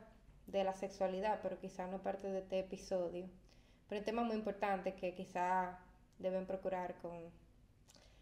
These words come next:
ustedes me entienden, ustedes me entienden.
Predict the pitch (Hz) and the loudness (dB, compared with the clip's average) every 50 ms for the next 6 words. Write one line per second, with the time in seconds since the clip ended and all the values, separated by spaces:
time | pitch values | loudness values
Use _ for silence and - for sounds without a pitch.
0 | - - - - - - 220 214 - 214 233 240 240 208 196 185 180 185 180 170 | -20 -20 -20 -20 -12 -12 -10 -10 -6 -4 0 0 2 2 0 0 -2 -4 -6 -6
1 | 175 - - - - - - - - 196 190 - - - - - - - - - | -6 -6 -6 -8 -8 -8 -8 -8 -8 -10 -12 -14 -18 -20 -20 -20 -20 -12 -6 -6
2 | 196 196 202 208 202 220 226 202 185 180 185 180 175 175 170 170 170 170 170 170 | -4 0 0 0 0 0 -2 -2 -2 -4 -4 -4 -4 -4 -4 -6 -8 -10 -12 -12
3 | 175 175 175 | -12 -12 -14